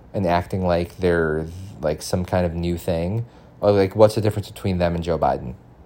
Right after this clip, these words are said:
Like, there isn't one, really. Uh, they have Bernie Sanders backing them. Oh, wow. Bernie Sanders backed fucking Hillary Clinton. <laughs> Like, after Bernie Sanders cowardly, uh, dropped out of the race, he threw his support behind Hillary Clinton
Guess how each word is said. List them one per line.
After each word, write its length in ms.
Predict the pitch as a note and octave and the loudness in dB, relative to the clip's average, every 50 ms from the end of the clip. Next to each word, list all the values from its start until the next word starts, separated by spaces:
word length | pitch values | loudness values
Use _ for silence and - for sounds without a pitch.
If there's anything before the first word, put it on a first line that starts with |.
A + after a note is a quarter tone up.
| - - - | -20 -14 -10
Like, 180 | - F2+ F2+ | -10 -8 -6
there 180 | - F#2 F2+ E2 | -4 -2 -2 -2
isn't 420 | - - - A#2+ A#2+ A2+ F#2 D#2 | -2 -2 0 0 2 2 0 0
one, 260 | D#2+ C#2 B1 B1 B1 C#2 | -2 -2 -4 -4 -6 -6
really. 400 | D2+ F#2 F2+ C2+ B1 A#1 - - - - - - - - | -4 -4 -2 -2 -4 -6 -10 -12 -16 -20 -20 -20 -14 -4
Uh, 220 | - E2+ D2+ D#2 | 0 0 2 2
they 100 | D#2+ F#2 | 2 4
have 240 | G2+ F#2 E2+ E2+ - | 4 4 2 2 2
Bernie 220 | G2 F#2+ F#2 F#2 | 2 2 2 2
Sanders 440 | F2+ - F2+ F2 F2 F2 F2+ F2 D#2+ | 0 2 2 2 2 0 0 -2 0
backing 380 | - D#2+ D2 D2+ - G#2+ G#2+ G#2+ | 2 2 0 2 0 0 0 2
them. 300 | A2 A2+ A#2 A#2 G#2+ - | 4 4 2 2 2 2
Oh, 140 | - A2 G#2+ | 4 4 4
wow. 520 | F2 D2+ E2+ F2+ G#2 G#2 E2+ A#1 G#1 - - - - - - - | 4 4 4 6 6 6 4 4 0 -2 -8 -16 -20 -20 -4 2
Bernie 200 | - A#2 A#2 A2+ | 4 6 6 6
Sanders 300 | A#2 B2+ A#2+ A2+ A2+ G#2 | 6 4 4 4 4 4
backed 280 | - A2 G#2 G2 - - | 4 4 4 4 2 0
fucking 300 | - - G#2 - G2 F2+ | 0 0 0 0 0 0
Hillary 280 | F#2 A2 G#2+ G2 F#2 | 2 2 2 2 2
Clinton. 380 | F2 - - A2 - D2+ C#2+ - - - - - - - - - - - - | 2 0 0 0 0 -2 -6 -12 -14 -20 -20 -20 -20 -20 -18 -16 -16 -2 2
<laughs> 400 | E4+ - - G4+ F#4 - F#4+ F#4 - - - - - - - - - - - - - | 2 4 6 6 6 6 4 2 0 -2 -8 -10 -10 -10 -12 -14 -16 -16 -18 -6 -2
Like, 140 | - A2 - | 0 4 6
after 520 | - G#2 A2 G#2 - A2+ G#2 G2 F#2+ F2+ - | 8 6 6 6 4 2 4 6 4 4 2
Bernie 380 | - - G2+ G#2+ G#2 G2 F#2 | -2 -2 2 4 4 4 4
Sanders 420 | F2+ G2 F#2+ F#2 F#2 F2+ F2 - - | 4 4 4 4 4 4 2 2 -2
cowardly, 640 | - - - E2+ E2+ F2+ F2 F2+ E2+ D#2+ D2+ D2+ - - - - | -2 4 6 6 6 6 4 2 0 -2 -4 -6 -8 -8 -6 -2
uh, 240 | - E2+ D#2 D2+ | 0 0 0 0
dropped 300 | E2 - F#2 E2+ E2+ - | 2 4 4 4 4 4
out 100 | F#2+ E2+ | 2 2
of 80 | E2+ E2 | 2 2
the 60 | E2 | 4
race, 380 | E2 E2+ F#2+ A#2 A#2+ - - - - - - - - - - - - | 4 6 6 4 4 0 -6 -12 -16 -20 -20 -20 -20 -20 -20 -14 -6
he 220 | - G2 G2 F#2 | -2 -2 0 -2
threw 320 | F2+ - - - A2 G2 | -2 -6 -4 0 2 4
his 120 | F#2 F2+ - | 4 2 0
support 320 | G2 F#2+ - F#2+ F2+ E2+ | -4 -2 0 0 0 2
behind 300 | - F2 F2 D#2+ D#2+ E2 | 0 -2 -2 -2 -2 -2
Hillary 260 | E2 G2+ F2+ F2 F2 | -2 -2 -2 -2 -2
Clinton 360 | E2 - F2+ C#2+ F2+ F#2+ G2 | -2 -4 -4 -4 -2 -4 -6